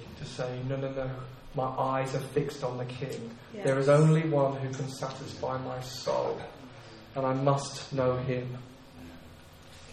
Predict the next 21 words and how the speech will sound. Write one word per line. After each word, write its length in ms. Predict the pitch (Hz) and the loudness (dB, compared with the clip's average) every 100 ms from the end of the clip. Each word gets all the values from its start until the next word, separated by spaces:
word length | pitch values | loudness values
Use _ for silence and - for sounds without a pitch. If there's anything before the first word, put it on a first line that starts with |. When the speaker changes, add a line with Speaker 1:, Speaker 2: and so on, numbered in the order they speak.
| - - - - - - - - - - - - - - - | -12 -8 -8 -8 -8 -10 -10 -10 -8 -8 -8 -14 -12 -12 0
Speaker 1:
And 120 | 135 143 | 6 10
then 140 | 180 | 10
it 80 | 151 | 10
says, 280 | - 156 156 | 12 12 12
"By 180 | 151 | 12
the 100 | 151 | 12
will 260 | 143 151 175 | 10 10 12
of 160 | 165 143 | 12 10
God, 440 | 139 127 127 127 - - - - | 8 8 6 2 0 0 2 4
they 140 | 143 135 | 6 8
gave 400 | 147 139 139 - | 10 10 8 4
themselves 680 | 127 - - 120 123 117 - - - - - - - - - - - | 0 0 4 4 4 -2 -8 -12 -14 -18 -20 -18 -20 -20 -20 -18 0
to 120 | 147 | 0
us." 420 | - 120 117 - - - - - - - - - - - - - | 6 6 6 -2 -6 -6 -8 -12 -16 -20 -20 -20 -20 -20 -20 -10
So 140 | - | -2
they 120 | 131 | 0
gave 320 | 131 160 185 190 | 8 12 12 10
themselves 600 | 190 - 180 165 - - | 4 6 4 4 -2 0
first 520 | 190 190 202 - - | 6 8 6 2 -4
to 100 | 202 | -4
God, 560 | - - 127 120 139 | 4 6 6 6 2